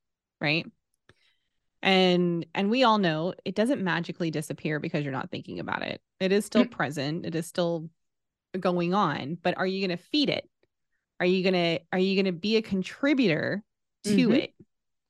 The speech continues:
Speaker 2: Mm-hmm.
Speaker 1: And I feel like that's where you're going, right? Like,
Speaker 2: Yes.
Speaker 1: okay. Yeah.
Speaker 2: Yeah,
Speaker 1: Like,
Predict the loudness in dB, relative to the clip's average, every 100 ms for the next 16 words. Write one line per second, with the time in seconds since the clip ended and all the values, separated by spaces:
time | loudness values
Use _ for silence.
0 | 0 2 4 4 4 4 2 -2 -4 -4
1 | 2 2 2 0 -2 _ _ _ 2 2
2 | 2 2 4 2 -2 -2 0 0 0 -2
3 | -2 _ -10 -2 -2 0 -2 -6 -14 -4
4 | -4 -4 -8 -12 _ _ _ _ _ _
5 | 2 4 2 -2 -2